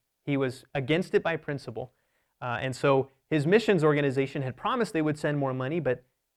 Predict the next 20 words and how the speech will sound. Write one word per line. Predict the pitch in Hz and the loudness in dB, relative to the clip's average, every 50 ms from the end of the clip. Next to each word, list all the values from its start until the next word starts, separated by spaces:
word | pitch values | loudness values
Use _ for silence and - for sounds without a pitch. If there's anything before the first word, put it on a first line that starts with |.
| _ _ _ _ _ _ | _ _ _ _ _ _
they | - 127 | -6 -2
didn't. | 120 156 185 165 120 - _ _ _ _ _ _ _ _ _ _ _ _ _ _ _ _ 131 | -2 0 -2 -2 -4 -10 _ _ _ _ _ _ _ _ _ _ _ _ _ _ _ _ -20
And | 117 120 | -8 -6
Hudson | 127 131 - 147 139 | -6 -6 -4 -6 -6
Taylor, | - 139 131 127 127 | -4 -2 -2 0 -2
again, | 127 120 135 143 143 | 0 -2 -2 -2 -2
was | 127 117 117 | -4 -4 -6
not | 127 120 - | -6 -8 -6
one | 131 123 120 | -8 -8 -8
to | - 135 - | -10 -10 -10
ask. | 139 147 156 139 127 - - | -8 -6 -6 -6 -8 -10 -14
Finally, | - - 151 160 185 190 170 147 139 135 - _ _ _ _ _ | -8 -6 -4 -2 0 0 0 0 -2 -4 -6 _ _ _ _ _
their | 147 156 | -2 -2
supplies | 151 151 160 151 - 170 170 190 190 175 | 0 0 -4 0 2 4 4 4 4 2
were | 165 156 | 0 2
getting | 151 156 143 143 139 | 2 2 2 0 -2
so | - - - 175 165 180 190 190 | -6 -4 2 4 6 6 6 6
low, | 190 180 180 175 160 139 | 6 6 6 6 6 4
their | 135 135 135 | 2 0 0
money | 135 147 165 180 185 180 175 | -2 -2 0 0 -2 -2 -4